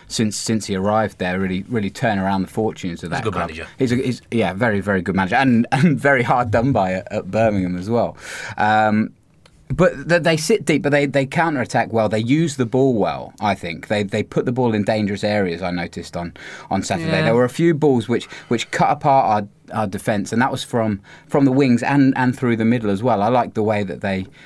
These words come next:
Speaker 1: that they ha-, they, their midfield seemed to have a bit of a vision, and obviously with a striker like Matej Vydra,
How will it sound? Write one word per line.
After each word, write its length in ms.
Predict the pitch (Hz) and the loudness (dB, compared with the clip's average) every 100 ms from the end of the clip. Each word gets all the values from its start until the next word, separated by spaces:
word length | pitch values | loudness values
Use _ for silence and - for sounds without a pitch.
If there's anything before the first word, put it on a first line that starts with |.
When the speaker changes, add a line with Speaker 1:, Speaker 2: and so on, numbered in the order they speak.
| - - - - _ | -20 -20 -20 -20 _
Speaker 1:
that 220 | 113 113 90 | -4 -2 0
they 160 | 110 | 0
ha-, 140 | 107 - | -2 0
they, 160 | 123 | -2
their 260 | 117 120 123 | 0 -2 2
midfield 460 | 123 120 170 143 | 2 2 2 2
seemed 140 | 139 120 | 2 0
to 40 | |
have 100 | 123 | 0
a 60 | 107 | 0
bit 140 | 117 | -2
of 80 | 110 | 0
a 80 | 107 | 0
vision, 560 | 107 135 104 82 90 - - - - | 2 0 0 -6 -8 -12 -18 -14 -2
and 320 | 117 110 101 - _ _ _ _ | 2 2 0 -6 _ _ _ _
obviously 280 | 139 127 123 | -2 -2 0
with 120 | 120 | 0
a 40 | 120 | 0
striker 360 | - 135 123 | 0 0 2
like 120 | 113 107 | 0 0
Matej 300 | 120 120 101 | -2 -2 -2
Vydra, 460 | 113 131 107 98 | 0 0 0 0